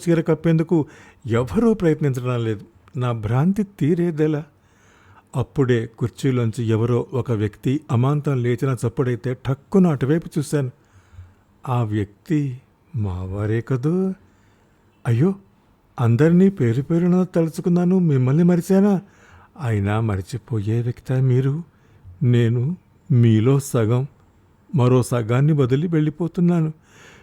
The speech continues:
ఈ క్షణం నుంచి ఈయన ఎలా బతుకుతారు? కోడళ్ళు చెబితేనే కొడుకులు చూసే రోజులివి.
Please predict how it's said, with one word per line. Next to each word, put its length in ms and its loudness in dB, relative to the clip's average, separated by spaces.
ఈ 160 2
క్షణం 760 -2
నుంచి 340 4
ఈయన 400 4
ఎలా 400 0
బతుకుతారు? 720 0
కోడళ్ళు 580 4
చెబితేనే 480 2
కొడుకులు 480 -2
చూసే 280 -2
రోజులివి. 720 0